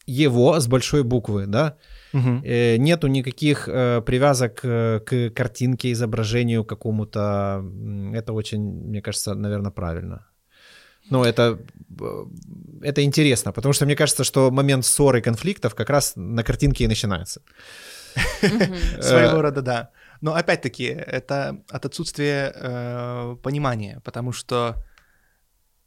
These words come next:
Speaker 2: и отсутствие картинки есть то,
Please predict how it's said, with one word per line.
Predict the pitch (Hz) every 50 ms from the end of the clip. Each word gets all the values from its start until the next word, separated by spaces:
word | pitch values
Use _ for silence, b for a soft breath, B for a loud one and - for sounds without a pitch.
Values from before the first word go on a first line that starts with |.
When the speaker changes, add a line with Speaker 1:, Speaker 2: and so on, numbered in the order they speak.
| _ _ _ - - - _ _ _ -
Speaker 2:
и | 175 190
отсутствие | 196 190 190 - 185 175 156 - - 165 165 160
картинки | 175 170 165 165 - 175 175 170 165 - 220 226 226 _ _ _ _ _
есть | 160 139 151 151 - - -
то, | - 151 143 156 165 160 _